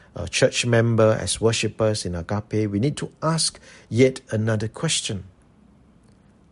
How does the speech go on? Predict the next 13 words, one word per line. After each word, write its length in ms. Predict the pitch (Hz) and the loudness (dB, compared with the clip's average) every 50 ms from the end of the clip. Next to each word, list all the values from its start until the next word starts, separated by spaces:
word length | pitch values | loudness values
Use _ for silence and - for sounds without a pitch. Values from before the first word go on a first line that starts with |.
| _ _ _ _ _ _ _ - | _ _ _ _ _ _ _ -16
How 600 | - - 135 139 143 143 143 147 151 156 156 156 - - - _ _ _ - | -8 -2 2 2 4 6 6 4 4 2 0 -4 -10 -20 -20 _ _ _ -6
have 280 | - 113 113 - - - | -4 -4 -4 -4 -4 -2
we 360 | 110 110 110 110 113 117 113 - _ _ | 0 0 0 0 -2 -4 -6 -12 _ _
been 160 | - 98 90 90 | -6 -4 -4 -4
praying? 540 | - - - 101 101 98 95 87 80 78 - - _ - - - - - | -4 -2 0 0 0 0 -2 -4 -6 -10 -16 -20 _ -20 -20 -20 -20 -14
How 260 | - - 156 170 202 214 | -4 2 4 4 4 2
have 340 | - - 165 151 - - | 0 -4 -6 -6 -6 -2
we 140 | 131 131 131 | 0 0 0
been 320 | 127 117 110 104 101 104 - - | 0 0 -2 -2 -2 -4 -6 -8
inquiring 1040 | - 104 101 98 - - - - 127 120 117 120 117 110 117 113 117 117 113 117 117 - _ _ - | -6 -6 -6 -6 -8 -8 -4 -2 0 2 2 2 2 2 0 0 -2 -2 -4 -6 -10 -14 _ _ -6
of 220 | - 92 92 - | -6 -4 -4 -4
the 100 | - 95 | -4 -4
Lord? 460 | 92 98 117 113 95 - 98 - - | -2 0 0 -2 -2 -4 -8 -14 -20